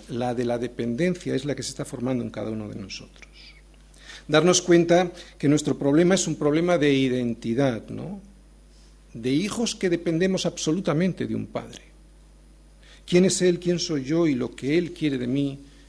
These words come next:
esa es la solución a nuestros problemas. Que no importa cuántos títulos o doctorados tengamos, que no importan las propiedades o el dinero que en el banco retengamos, que no importa cuánto conocimiento de este mundo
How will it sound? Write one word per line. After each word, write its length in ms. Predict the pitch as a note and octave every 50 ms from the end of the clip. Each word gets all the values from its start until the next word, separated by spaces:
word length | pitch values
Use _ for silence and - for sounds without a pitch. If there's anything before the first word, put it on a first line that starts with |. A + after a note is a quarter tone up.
| - - -
esa 220 | D#3 D3 - F3+
es 80 | D3 D3
la 140 | C3 A2+
solución 640 | - - B2 A2+ - - D#3+ E3 D#3+ D3 B2+ A#2+ C#3+ D#3 - - - - - - - -
a 80 | A2+
nuestros 380 | A2 G2+ G#2 - - - - -
problemas. 340 | - - G#2+ G2+ G#2 A2+ - - - - - - - - - - - - - - - - - - - - - - - - - -
Que 100 | - F#3+
no 80 | G#3
importa 420 | A#3+ B3+ A#3+ B3+ A#3 A3+ - - A#3+
cuántos 540 | A3+ A3 A3 A3+ A3 A#3 G#3+ - - - -
títulos 560 | A3 A3 A3 A#3+ A3+ A3+ A#3 A#3 A3+ - - -
o 100 | E3+ C#3+
doctorados 640 | C#3+ C#3 - - - D3 C3+ D3+ E3+ F#3 G3 G3 -
tengamos, 400 | D3 A#2+ A2+ G#2 G2 G2 - - - - - - - - - - - - - - - - - - - - - - -
que 100 | - C3
no 80 | C3
importan 440 | C#3+ C#3+ C#3 E3 D#3 D3+ - D#3 D3+
las 120 | C#3+ -
propiedades 720 | - - D3 D3 - C3+ C3 C3 D3 E3 F#3 G3+ G3+ - - - -
o 80 | - C3
el 120 | C3 B2
dinero 440 | A#2+ B2+ C3 D#3+ F#3 F#3 G3+ G3 G3
que 80 | - D#3
en 100 | C#3 C3+
el 140 | C3 B2+
banco 320 | C#3 E3+ F#3 F#3+ F#3+ G#3 F#3
retengamos, 920 | E3+ D#3 - E3 D#3 D#3+ E3+ G3+ G3 - - - - - - - - - - - - -
que 120 | - D3 C#3
no 60 | D#3+
importa 380 | F#3 G3 - A3+ A3 G#3+ A#3+
cuánto 280 | - - G3+ G3 G3 G3+
conocimiento 640 | G3 G3 F3+ E3+ - F3 F3 F3+ F3 E3+ - D#3+
de 140 | D3 C#3+ E3+
este 200 | E3+ - - D#3
mundo 520 | D3+ D#3+ F3+ F#3 E3 B2+ A2+ G#2 G2+ -